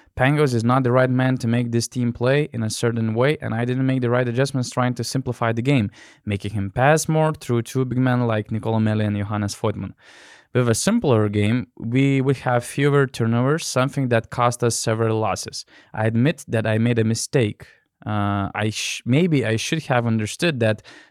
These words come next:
when Pangos went from being Cleveland Cavaliers' backup guard to being out of the rotation in a few months." And he continued with the, another controversial take.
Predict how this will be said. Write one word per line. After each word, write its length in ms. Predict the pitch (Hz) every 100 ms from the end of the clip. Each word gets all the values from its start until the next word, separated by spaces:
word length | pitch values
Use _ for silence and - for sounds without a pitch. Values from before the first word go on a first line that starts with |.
| _
when 180 | 110
Pangos 600 | - 151 175 175 127 117
went 280 | 117 123 113
from 260 | - 110 107
being 300 | 117 113 107
Cleveland 500 | - 127 120 110 107
Cavaliers' 560 | - 117 110 110 107 101
backup 560 | 107 113 - 104 -
guard 340 | - 107 151 - - - _
to 100 | 123
being 360 | 117 131 117 107
out 260 | 127 127 120
of 120 | 104
the 80 | 104
rotation 640 | 104 101 151 196 135 117 131 -
in 120 | 113
a 60 | 104
few 180 | -
months." 400 | 139 127 98 - - - - - -
And 280 | - 123 123
he 160 | 120 123
continued 640 | 127 120 143 135 127 120 -
with 200 | 110 110
the, 180 | 110 107
another 260 | 113 135 107
controversial 680 | 104 95 104 104 - 104
take. 300 | 101 107 147